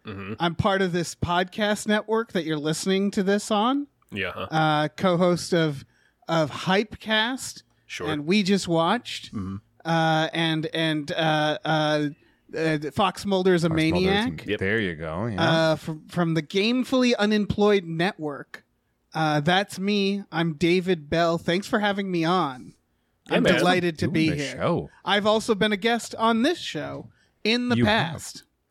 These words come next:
Speaker 3: You have. You, you've given us such classic riffs as, uh, eighties wrestler, uh, Batman.
Speaker 2: I don't think I gave you that. You guys, I, you guys gave yourself that. I was simply a witness in the room.
Speaker 3: <laughs> You
Speaker 2: I
Speaker 3: gave
Speaker 2: would
Speaker 3: us The
Speaker 2: argue.
Speaker 3: Rock.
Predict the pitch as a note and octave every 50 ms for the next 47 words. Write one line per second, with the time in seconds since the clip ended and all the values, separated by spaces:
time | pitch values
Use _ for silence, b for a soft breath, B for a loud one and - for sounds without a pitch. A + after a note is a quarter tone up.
0 | _ _ - A2 A2+ G#2+ G#2+ D2+ D#2 E2 F#2 G2 G2+ G#2+ A2+ A2 A2 A2 F#2 -
1 | B2+ A2 G#2 G#2+ G#2 G#2 F#2+ - - A#2 G2+ - - - - A#2+ G#2+ G2+ - -
2 | A#2 - - F#2+ G2+ A2+ A2+ - - G#2+ F#2+ G#2+ A2+ A#2 A#2 G#2+ G2+ - _ b
3 | b b b b b b b _ - - G#2 G#2 G#2 G2+ G2+ G2+ G#2 G2+ - G2+
4 | G2+ G#2 G#2+ A2+ A2+ F#2 F2+ A2+ A2+ A2 - - C#3 C3 B2+ B2+ B2+ B2 C3 _
5 | _ _ _ _ - B2 B2+ B2+ B2+ B2+ B2+ B2+ B2+ B2 - - - - - -
6 | C4 C4+ B3+ A#3 G#3+ G#3 G3 F#3 F3+ F3+ F3+ E3 G3+ G3 F#3+ F3 D#3 - F#3+ E3+
7 | - E3 D3+ C#3+ C#3 - D#3+ D#3+ F#3+ G#3 G3 D#3+ D#3 D#3 C#3+ C3+ B2+ C#3 C#3 C3+
8 | C#3 - D3+ A3 A#3+ G3+ G#3 F3+ E3 D#3 - - - - G3 G3 F3 F#3 A3+ C4+
9 | B3+ D4 C4 A3+ F#3 E3+ - - G3 F#3+ F3 D#3+ E3+ D#3+ - - G3+ F#3+ G#3+ G#3
10 | - B3+ B3+ B3+ C4 C4 B3+ b b b b b b - G3 G3+ G#3+ A3 G#3+ G3+
11 | - - G#3 F#3 - F#3 F#3 F3+ E3 D#3 D3+ C#3+ E3+ G3 F#3+ - - D3+ C#3 C3
12 | - - - - - F#3+ G3 F#3 E3 D3+ C#3+ C3 C3+ C#3+ C#3 - A#2 - - -
13 | - - - - - - - - - F#3 G#3+ G3+ G3+ A3+ A3 E3 - C#3+ - C#3
14 | D#3+ C#3+ B2+ C#3+ D3 C#3 B2+ B2 -